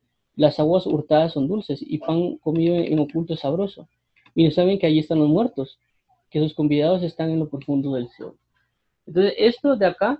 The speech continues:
realmente no está hablando de una mujer, mujer, mujer, es decir, de, ¿ya? Sino que está hablando de un, una entidad espiritual, que esa es la actitud de la, de la entidad espiritual.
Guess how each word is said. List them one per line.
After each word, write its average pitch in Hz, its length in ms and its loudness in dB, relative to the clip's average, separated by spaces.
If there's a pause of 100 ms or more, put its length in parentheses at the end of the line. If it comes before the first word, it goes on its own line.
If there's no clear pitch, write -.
realmente 185 500 0
no 208 120 0
está - 160 -4
hablando 180 260 0
de 196 60 0
una 170 160 4
mujer, 175 400 2
mujer, 175 320 0
mujer, 185 420 0
es - 80 -16
decir, 165 320 0
de, 127 320 -4 (500)
¿ya? 170 280 -4
Sino 170 160 0
que 156 80 -6
está 165 140 0
hablando 185 300 0
de 170 140 0
un, 165 640 -2
una 170 180 2
entidad 151 360 0
espiritual, 156 760 -2 (560)
que 160 160 2
esa 160 140 2
es 175 60 4
la 170 80 4
actitud 160 340 -2
de 160 60 2
la, 165 100 4
de 151 380 -2
la 151 100 2
entidad 135 280 0
espiritual. 139 580 -2